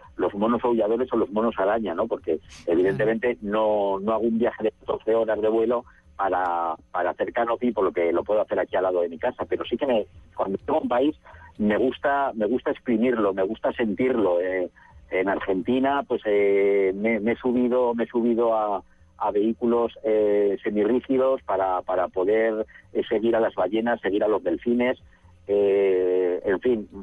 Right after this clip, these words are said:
me gusta, pues, pues, pues eso, ¿no? El exprimir el, el país y, sobre todo, ser uno más de allá donde voy. Si voy a Colombia, quiero, quiero, qui-, quiero ser un, un ciudadano más de Colombia, vivir como lo, los colombianos. Quiero, quiero conocer el país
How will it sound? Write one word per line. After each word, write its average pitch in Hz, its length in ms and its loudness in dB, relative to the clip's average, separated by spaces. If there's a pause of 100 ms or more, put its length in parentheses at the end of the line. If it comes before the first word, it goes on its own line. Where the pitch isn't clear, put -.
me 104 160 0
gusta, - 320 0
pues, - 240 -4
pues, - 220 -18
pues 165 160 -10
eso, - 200 -4
¿no? 101 120 0
El 90 260 0
exprimir 104 480 -2
el, 123 240 2
el 117 120 0
país 135 260 0
y, 120 60 -10
sobre 98 260 -2
todo, 151 260 2 (440)
ser 170 180 0
uno 127 180 0
más 98 220 -4
de 90 80 -2
allá 87 220 0
donde 87 240 -2
voy. 82 240 0
Si 98 120 -4
voy 117 140 2
a 139 60 0
Colombia, 139 400 0
quiero, 123 560 0
quiero, 110 260 2
qui-, 113 340 -2
quiero 127 220 0
ser 135 200 0
un, 123 300 0 (260)
un 123 120 2
ciudadano 123 420 2
más 120 180 0
de 120 80 0
Colombia, 110 440 0
vivir 104 280 0
como 123 220 0
lo, 110 340 2
los 101 180 0
colombianos. 98 640 -2
Quiero, 123 380 0
quiero 226 200 0
conocer 214 320 -2
el 220 80 0
país 247 280 0